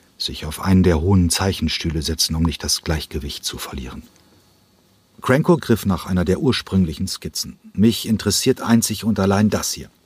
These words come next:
Schau, wie wunderbar du aus der Hand gezeichnet hast, wie spontan das war." Er gab Rose mit einem Neigen seines Kopfes zu verstehen, dass er aufstehen solle. "Ich will, dass du von vorne anfängst. Jetzt."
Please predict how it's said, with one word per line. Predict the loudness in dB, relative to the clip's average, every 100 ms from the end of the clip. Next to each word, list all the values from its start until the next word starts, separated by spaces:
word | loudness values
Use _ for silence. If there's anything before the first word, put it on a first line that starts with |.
| _ -8
Schau, | -4 -2 -4 -8 -20 _ _ 0
wie | 4
wunderbar | 6 6 2 0
du | -4 -4
aus | -6
der | -4 -4 -2 -2
Hand | -2 -4
gezeichnet | -8 -6 -8 -8 -10 -8
hast, | -10 -4
wie | -4 -4
spontan | -8 -2 0 2 0 0
das | -2 -6 -8
war." | -14 -20 _ _ _ _ _ _ _ _ _ _ _ _ _ _ _ 0
Er | 2 4
gab | 4 0 2
Rose | 4 4 4
mit | 4
einem | 4 4 6
Neigen | 4 4 4
seines | 2 0 -2
Kopfes | -4 -8 -6 -8 -6
zu | -4
verstehen, | -2 -2 0 2
dass | 2 0
er | -4 -4
aufstehen | -6 -6 -6 -4 -4
solle. | -6 -8 -12 -18 _ _ _ _ _ _ _ _ -12
"Ich | 0
will, | 4 4
dass | 2
du | 2 0
von | 0 -2
vorne | 0 2 2
anfängst. | 2 -6 -10 -12 -16 -20 _ _ _ _ _ _ _ _ -4
Jetzt." | -2 0 -6 -6